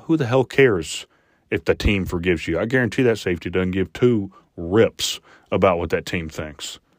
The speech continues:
He just cared about winning the game. Yeah, he might, he might have made a dirty play and hit Travis Hunter late, but get over it. It's football.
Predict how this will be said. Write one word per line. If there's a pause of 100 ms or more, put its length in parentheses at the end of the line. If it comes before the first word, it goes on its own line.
(340)
He
just
cared
about
winning
the
game. (280)
Yeah,
he
might,
he
might
have
made
a
dirty
play
and
hit (300)
Travis
Hunter
late,
but (240)
get
over
it.
It's
football.